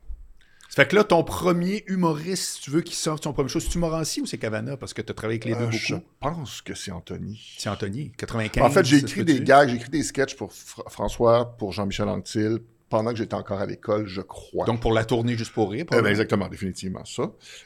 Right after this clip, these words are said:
Speaker 2: Et, euh, par la suite, ben, ils ont parti, ils sont partis en tournée, donc il y avait des numéros à moi là-dedans.
Speaker 1: Ok.
Speaker 2: Ensuite, euh, je pense que le premier show show, c'est, euh, Anthony,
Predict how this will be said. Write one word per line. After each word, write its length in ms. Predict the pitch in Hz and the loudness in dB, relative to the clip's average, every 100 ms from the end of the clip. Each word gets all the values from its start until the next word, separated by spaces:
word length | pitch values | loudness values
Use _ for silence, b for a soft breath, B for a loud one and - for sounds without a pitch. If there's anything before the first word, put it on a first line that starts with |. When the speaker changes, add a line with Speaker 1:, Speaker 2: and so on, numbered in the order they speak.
| _ | _
Speaker 2:
Et, 220 | 101 101 | -2 0
euh, 100 | 101 | 0
par 160 | 98 101 | 0 0
la 140 | 104 | 0
suite, 220 | - 120 | 0 0
ben, 100 | 110 | 0
ils 80 | 95 | -6
ont 40 | 90 | -6
parti, 420 | 98 - - 101 | -10 -10 -10 -8
ils 60 | |
sont 120 | 92 92 | -8 -8
partis 180 | 90 | -6
en 80 | 101 | -8
tournée, 220 | 95 95 | -6 -6
donc 140 | 95 98 | -4 -6
il 20 | |
y 20 | 92 | -6
avait 80 | |
des 80 | 95 | -6
numéros 340 | 92 92 92 98 | -4 -4 -4 -4
à 40 | |
moi 180 | 95 98 | -4 -4
là-dedans. 500 | 90 87 104 117 131 | -4 -2 0 0 0
Speaker 1:
Ok. 140 | 123 104 | 0 -2
Speaker 2:
Ensuite, 560 | 104 - 117 107 - | -4 -2 -2 -2 -4
euh, 320 | 107 98 98 92 b b b | -2 0 -2 -4 b b b
je 100 | 98 | -4
pense 260 | 104 139 143 | 2 2 2
que 40 | 117 | 0
le 60 | |
premier 300 | 110 110 107 | 0 -2 -2
show 360 | 101 - - 123 | -6 -6 -4 -4
show, 300 | 117 117 135 | -4 -6 -6
c'est, 320 | 135 - 95 92 | -8 -8 -6 -4
euh, 160 | 87 87 - - - - - - 50 | -4 -6 -6 -6 -8 -8 -10 -10 -10
Anthony, 300 | - 76 | -10 -12